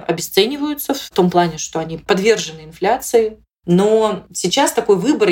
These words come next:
я сама его делаю, что да, окей, пусть я условно теряю вот эти какие-то проценты, но мне сейчас спокойнее эти деньги просто иметь на счету, потому что мы смотрим, а вдруг, э, мы будем покупать квартиру,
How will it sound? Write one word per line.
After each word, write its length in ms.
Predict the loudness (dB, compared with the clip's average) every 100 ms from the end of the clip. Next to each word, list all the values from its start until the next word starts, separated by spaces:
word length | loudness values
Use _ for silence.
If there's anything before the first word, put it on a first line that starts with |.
| 2
я 220 | 0 0
сама 300 | 0 -2 -2
его 180 | 0 -4
делаю, 340 | -4 0 0 2
что 200 | 0 2
да, 260 | 2 2
окей, 260 | -2 0 -2
пусть 260 | 0 -4 0
я 120 | 0
условно 500 | 0 2 2 2 -4
теряю 380 | -2 0 2 -2
вот 120 | -6
эти 160 | -10 -4
какие-то 380 | -2 0 -2
проценты, 580 | 0 0 2 -2 0 -4 0
но 80 |
мне 180 | 0 0
сейчас 320 | -4 -2 -2 0
спокойнее 460 | -2 -2 -2 -2
эти 160 | -4 0
деньги 240 | 2 2
просто 380 | 0 -2 0 -2
иметь 200 | -2 -4
на 60 | -4
счету, 320 | -2 0 0
потому 280 | 0 -2 -2
что 180 | -4 -6
мы 80 |
смотрим, 440 | -2 0 0 0 0
а 40 |
вдруг, 320 | 2 0 2
э, 40 | 0
мы 340 | 0 -2 -4
будем 320 | -4 -6 -8 -14
покупать 340 | _ -4 -4
квартиру, 640 | -4 -4 0 0 0 -4